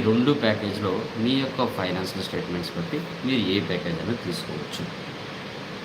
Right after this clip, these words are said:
తర్వాత ఇక్కడ ఏపీ or తెలంగాణ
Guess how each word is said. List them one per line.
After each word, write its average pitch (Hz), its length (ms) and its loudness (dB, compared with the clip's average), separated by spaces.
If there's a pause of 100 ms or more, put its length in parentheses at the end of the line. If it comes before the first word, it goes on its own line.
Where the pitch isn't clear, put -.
(280)
తర్వాత 90 320 2 (720)
ఇక్కడ 131 240 6 (680)
ఏపీ 135 240 6 (140)
or 104 80 2 (180)
తెలంగాణ 110 500 4